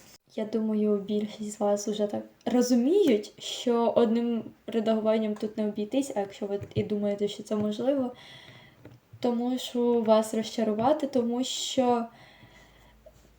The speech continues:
це ще довший, мені здається, процес,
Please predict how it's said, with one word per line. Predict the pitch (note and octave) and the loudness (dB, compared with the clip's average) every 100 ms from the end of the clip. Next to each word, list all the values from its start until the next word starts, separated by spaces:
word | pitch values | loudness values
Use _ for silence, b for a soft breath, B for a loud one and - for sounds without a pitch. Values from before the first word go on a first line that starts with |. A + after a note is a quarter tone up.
| - | -18
це | - C#4 | -4 -2
ще | C4 C4+ | 2 4
довший, | A#3+ B3 B3 B3 B3 A#3+ | 4 2 0 0 0 0
мені | A#3+ A#3 A#3 | -2 -2 -2
здається, | A3 A3+ A3+ B3+ | -2 -2 0 0
процес, | A#3+ A#3 A#3 B3+ C4+ C4+ - | -2 -2 -2 2 4 2 -4